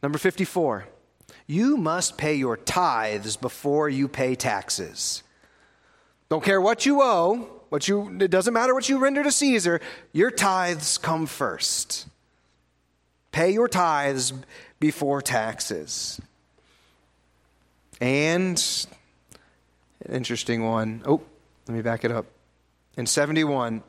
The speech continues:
their seventy-first Constitution. They sanctioned the Crusades into the Holy Land. There was this, "We will recover Jerusalem.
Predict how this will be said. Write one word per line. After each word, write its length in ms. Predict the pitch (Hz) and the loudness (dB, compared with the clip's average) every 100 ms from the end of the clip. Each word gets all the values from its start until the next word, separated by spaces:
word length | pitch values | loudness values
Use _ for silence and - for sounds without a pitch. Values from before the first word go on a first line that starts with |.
| - | -10
their 100 | 123 | -6
seventy-first 880 | - 139 151 147 - 139 123 - - - _ _ _ _ _ _ _ _ _ _ _ _ _ _ _ _ _ _ _ _ _ _ _ _ _ _ | -2 0 0 -4 -2 -2 0 -4 -6 -20 _ _ _ _ _ _ _ _ _ _ _ _ _ _ _ _ _ _ _ _ _ _ _ _ _ _
Constitution. 840 | - 131 123 113 117 104 - 92 95 _ _ _ _ - - _ _ _ _ | 2 2 4 2 2 2 0 -2 -6 _ _ _ _ -20 -20 _ _ _ _
They 60 | 117 | -4
sanctioned 580 | - 160 156 - 160 143 | 0 0 0 0 0 -2
the 40 | |
Crusades 920 | - 127 - 151 139 139 131 - - - | -2 -4 0 0 0 -2 -2 -4 -4 -6
into 280 | 127 117 | -6 -2
the 100 | 123 | -2
Holy 260 | 113 107 101 | -2 -4 -4
Land. 340 | 92 92 101 101 _ _ _ _ _ _ _ - - _ _ - | -6 -10 -16 -20 _ _ _ _ _ _ _ -20 -20 _ _ -2
There 160 | 143 | -2
was 440 | 143 156 175 151 139 | 0 0 0 -2 0
this, 420 | 160 156 - - - - - | 0 2 -2 -4 -12 -20 -10
"We 540 | 131 185 196 208 208 | -2 2 2 2 2
will 560 | 123 147 175 185 180 135 | 0 0 2 0 0 0
recover 640 | 151 - - 165 151 156 | -2 -2 -2 0 0 0
Jerusalem. 800 | 135 143 139 143 - 104 90 | 0 0 0 0 0 -2 -4